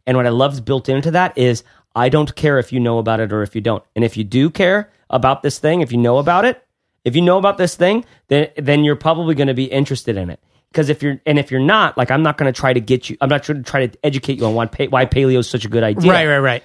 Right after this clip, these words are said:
Speaker 1: You
Speaker 2: So
Speaker 1: know what I
Speaker 2: make
Speaker 1: mean?
Speaker 2: sure that you're talking to the right sort of audience to begin with before
Speaker 1: And
Speaker 2: you get feedback.
Speaker 1: this gets to a point that I wanted to make, okay? This is the first of, of w-, one of our, our points. Um, well, this is one thing that I've heard from a lot of big-time V C guys.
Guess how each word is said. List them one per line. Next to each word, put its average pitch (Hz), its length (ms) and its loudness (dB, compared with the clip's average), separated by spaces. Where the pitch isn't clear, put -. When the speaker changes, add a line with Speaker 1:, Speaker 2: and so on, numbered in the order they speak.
Speaker 1:
You 135 60 2
Speaker 2:
So 151 60 6
Speaker 1:
know 151 80 4
what - 40 4
I 208 40 4
Speaker 2:
make 208 80 4
Speaker 1:
mean? 135 100 2
Speaker 2:
sure 202 140 4
that 180 80 0
you're 160 140 2
talking 156 580 2
to 143 420 2
the 143 140 -2
right 147 260 2
sort 151 220 2
of 131 80 -2
audience 139 440 0
to 139 60 -12
begin 127 260 0
with 117 180 -6
before 143 260 2
Speaker 1:
And 135 80 2
Speaker 2:
you 131 60 0
get 131 160 -4
feedback. 127 260 -4
Speaker 1:
this 220 160 4
gets 220 280 -2
to 233 120 2
a 202 60 4
point 175 300 0
that 147 100 2
I 143 100 2
wanted 143 280 0
to 131 80 -4
make, 113 260 -2
okay? 120 180 0
This 143 140 -2
is 139 80 -8
the 131 80 -4
first 156 320 -2
of, 113 220 -10
of 113 460 -2
w-, 123 220 -2
one 123 160 2
of 123 140 0
our, 123 260 0
our 117 160 -2
points. 101 400 -8
Um, 110 320 0
well, 165 140 2
this 226 160 0
is 262 100 0
one 214 160 0
thing 190 160 0
that 165 100 2
I've 156 120 0
heard 165 180 -2
from 143 160 0
a 135 80 2
lot 131 340 2
of 113 200 -10
big-time 139 480 0
V 135 140 0
C 143 260 0
guys. 151 340 2